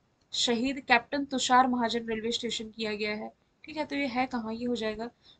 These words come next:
जम्मू कश्मीर में। और प्रसिद्ध कार्टूनिस्ट थे जिनका नाम अजित निनान था, इनका सिक्सटी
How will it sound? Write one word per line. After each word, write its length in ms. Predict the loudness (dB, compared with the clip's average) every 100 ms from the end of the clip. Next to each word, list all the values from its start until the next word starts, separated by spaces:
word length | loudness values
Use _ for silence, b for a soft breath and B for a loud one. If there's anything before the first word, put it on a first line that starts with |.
| _
जम्मू 220 | -4 -4 -2
कश्मीर 500 | -4 -4 -4 -4 -4
में। 120 | -8 -10 _ _ _ _
और 560 | 0 0 0 -2 -6 -10 -16 -20 -20 _ _ -4
प्रसिद्ध 340 | -2 -2 -4 6
कार्टूनिस्ट 680 | 8 8 6 -2 -2 -4 -6
थे 180 | -6 -6 _
जिनका 300 | -4 -2 2
नाम 240 | 2 0 -2
अजित 320 | -4 -2 -2
निनान 540 | -2 0 2 2 2 0
था, 140 | -8
इनका 260 | -8 -6 -4
सिक्सटी 400 | -4 -4 -4